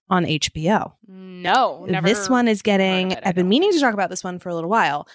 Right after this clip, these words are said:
Speaker 1: This one, it's, um, a mini series, so it's only gonna be a handful of episodes and it won't come back. It has Kate Winslet in
Speaker 2: Ooh.
Speaker 1: it, who, you know, is just phenomenal.
Speaker 2: Yeah.
Speaker 1: And she's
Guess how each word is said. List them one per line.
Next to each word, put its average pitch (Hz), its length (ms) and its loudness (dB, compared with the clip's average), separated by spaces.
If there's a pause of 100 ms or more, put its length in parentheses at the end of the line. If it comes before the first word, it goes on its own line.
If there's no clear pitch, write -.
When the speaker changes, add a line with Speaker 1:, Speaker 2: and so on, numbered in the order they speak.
(140)
Speaker 1:
This 214 260 -2
one, 254 260 0
it's, - 360 -2
um, 180 280 0
a 196 60 0
mini 202 420 2
series, 320 640 0
so 226 180 0
it's 202 120 0
only 196 200 0
gonna 214 160 0
be 190 240 -2
a 180 80 2
handful 180 340 -4
of 165 80 0
episodes 214 460 0
and 175 80 0
it 147 80 -6
won't 156 180 -6
come 139 280 -8
back. - 460 -4 (240)
It 196 140 0
has 180 440 -2
Kate - 440 -2 (100)
Winslet 175 840 -2 (160)
in 226 200 2
Speaker 2:
Ooh. - 40 2
Speaker 1:
it, - 320 -4 (260)
who, 185 640 2
you 180 140 -6
know, - 320 -6
is 160 320 0 (100)
just - 340 -2
phenomenal. 180 920 0
Speaker 2:
Yeah. 202 200 -2
Speaker 1:
And - 80 -2
she's 175 640 -2